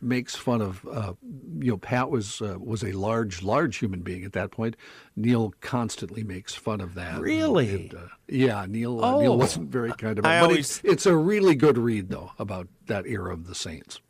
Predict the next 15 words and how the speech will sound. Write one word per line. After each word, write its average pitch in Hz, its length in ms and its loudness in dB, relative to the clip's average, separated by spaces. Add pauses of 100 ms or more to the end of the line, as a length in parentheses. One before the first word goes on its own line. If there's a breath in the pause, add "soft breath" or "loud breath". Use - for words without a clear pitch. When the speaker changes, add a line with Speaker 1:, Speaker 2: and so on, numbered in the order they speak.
(300)
Speaker 3:
I 151 80 4
think 165 300 0
this, 147 220 2
the 151 160 -2
Saints, 160 580 2
uh, 117 320 4
not 123 220 2
to - 80 -6
turn 113 180 0
this 101 160 -2
into 95 160 0
a 92 60 0
baseball 101 400 0
podcast, 85 680 0
but, 90 220 0